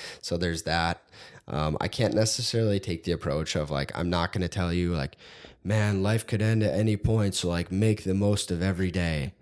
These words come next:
'Cause that's realistically, like, not really how I think about those things.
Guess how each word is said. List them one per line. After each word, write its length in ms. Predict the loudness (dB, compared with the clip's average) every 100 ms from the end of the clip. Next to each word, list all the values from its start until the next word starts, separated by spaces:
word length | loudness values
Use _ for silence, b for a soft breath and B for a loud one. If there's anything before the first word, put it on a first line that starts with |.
| B B B B
'Cause 140 | -2 0
that's 300 | 0 0 -2
realistically, 840 | 0 0 0 -2 -2 -2 -2 0
like, 320 | 0 -2 -6 -18 b b _
not 260 | -2 0 0
really 220 | 0 -2
how 160 | 0 0
I 80 | -2
think 240 | -2 -4
about 340 | -2 0 -2 -6 -20 -8
those 260 | -4 -2 -2
things. 560 | -2 0 0 0 0